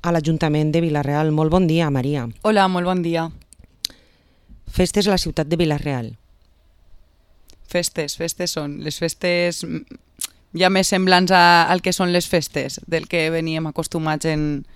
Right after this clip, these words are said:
Speaker 2: en les darreres edicions.
Speaker 1: Mhm. Eh, avui, em, és un molt bon dia per a el, el seu partit, perquè, a,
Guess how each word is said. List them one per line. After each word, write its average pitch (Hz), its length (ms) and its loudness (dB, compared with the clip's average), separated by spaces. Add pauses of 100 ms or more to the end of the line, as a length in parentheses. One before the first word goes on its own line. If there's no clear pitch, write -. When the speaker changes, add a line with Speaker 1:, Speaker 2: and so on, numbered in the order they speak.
(340)
Speaker 2:
en 160 140 -2
les 160 140 -2
darreres 156 400 0
edicions. 143 720 -4 (120)
Speaker 1:
Mhm. 160 240 0 (580)
Eh, 165 360 2
avui, 170 680 0
em, 147 200 -6 (680)
és 143 320 -8
un 143 380 -4
molt 147 420 2
bon 113 200 -2
dia 135 300 0 (1080)
per 180 220 6
a 170 500 4
el, 131 500 -2 (360)
el 117 140 -8
seu 123 180 -6
partit, 202 560 -4 (540)
perquè, 190 680 0 (760)
a, 151 80 -8